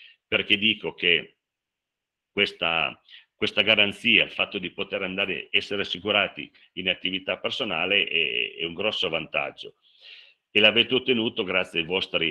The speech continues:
rappresentanti sindacali che hanno spinto per, per averlo. Ma al di fuori della battuta stupida, è giusto che voi andiate in montagna per conto vostro ad allenarvi per poi portare noi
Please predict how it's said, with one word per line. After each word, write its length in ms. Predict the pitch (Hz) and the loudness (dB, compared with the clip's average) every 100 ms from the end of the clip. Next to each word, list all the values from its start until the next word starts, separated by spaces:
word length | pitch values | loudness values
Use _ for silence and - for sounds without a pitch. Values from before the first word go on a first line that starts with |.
| 85 | 2
rappresentanti 720 | 92 98 92 92 101 95 87 | 0 -2 -4 0 0 0 -4
sindacali 800 | - 98 101 113 82 82 85 - | -6 -4 -2 0 2 2 0 -2
che 100 | 87 | 0
hanno 160 | 82 | 0
spinto 500 | 78 - 80 78 78 | -2 -6 -10 -8 -10
per, 520 | - 69 71 64 - _ _ | -6 -4 -4 -6 -8 _ _
per 160 | 80 73 | 0 0
averlo. 500 | 67 62 60 50 - _ _ _ _ - | 0 -6 -10 -16 -20 _ _ _ _ 2
Ma 120 | 95 | 2
al 60 | |
di 100 | 104 | 4
fuori 200 | 98 127 | 2 4
della 160 | 110 104 | 4 2
battuta 440 | 95 92 120 - 110 | 2 -2 -2 -2 -2
stupida, 840 | - 113 95 110 127 123 - _ | -2 -6 -6 -2 -2 -2 -6 _
è 160 | 87 82 | 2 2
giusto 440 | 135 143 - 87 | -2 -2 -4 -6
che 120 | 87 | -4
voi 200 | 98 101 | -2 -2
andiate 360 | 85 101 98 76 | 0 -4 -4 -8
in 60 | |
montagna 580 | 78 78 - 92 85 73 | -10 -10 -4 -4 -4 -10
per 240 | - 71 - | -10 -12 -2
conto 380 | 131 113 90 | 0 0 -4
vostro 540 | 82 80 73 - 57 - | -4 -4 -6 -12 -14 -14
ad 160 | 78 90 | -8 -4
allenarvi 760 | 95 120 98 90 95 113 - | -2 -2 -2 -4 -4 -8 -6
per 260 | - 131 - | -2 -2 -2
poi 300 | 107 104 107 | -2 -2 -2
portare 720 | - 107 101 92 82 82 87 - | -2 -4 -4 -4 -4 -4 -8 -8
noi 380 | 95 80 80 | -8 -4 -6